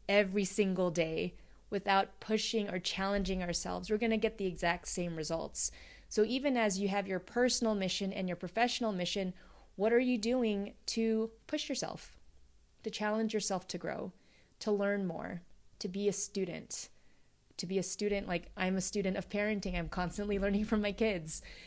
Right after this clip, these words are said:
To be a student of business, I'm constantly <laughs> learning about business because I'm not an expert. I'm not a pro.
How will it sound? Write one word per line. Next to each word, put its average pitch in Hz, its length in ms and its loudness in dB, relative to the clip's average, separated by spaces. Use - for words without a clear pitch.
To 214 80 2
be 190 140 2
a 185 40 4
student 202 520 2
of 175 160 0
business, 196 500 2
I'm 185 220 0
constantly 220 480 4
<laughs> - 20 8
learning 208 260 8
about 208 280 4
business 190 420 2
because 190 280 4
I'm 190 160 4
not 247 280 6
an 208 100 0
expert. 196 400 2
I'm 165 100 2
not 175 140 2
a 208 60 0
pro. 214 500 6